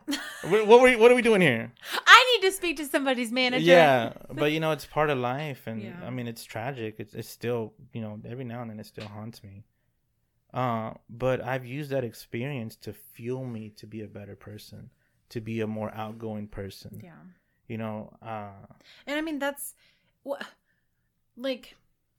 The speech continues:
Speaker 2: Like, do you think, here's a good question that I wanted to ask, 'cause I've been meaning to ask you this,
Speaker 1: Oh.
Speaker 2: but I was like, "Wait till she's on the podcast."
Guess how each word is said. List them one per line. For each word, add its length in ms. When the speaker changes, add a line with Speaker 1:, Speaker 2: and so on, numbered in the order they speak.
Speaker 2:
Like, 140
do 60
you 140
think, 340
here's 240
a 60
good 160
question 300
that 80
I 60
wanted 180
to 80
ask, 240
'cause 100
I've 120
been 120
meaning 200
to 60
ask 300
you 80
this, 120
Speaker 1:
Oh. 40
Speaker 2:
but 80
I 40
was 60
like, 160
"Wait 140
till 100
she's 120
on 80
the 80
podcast." 540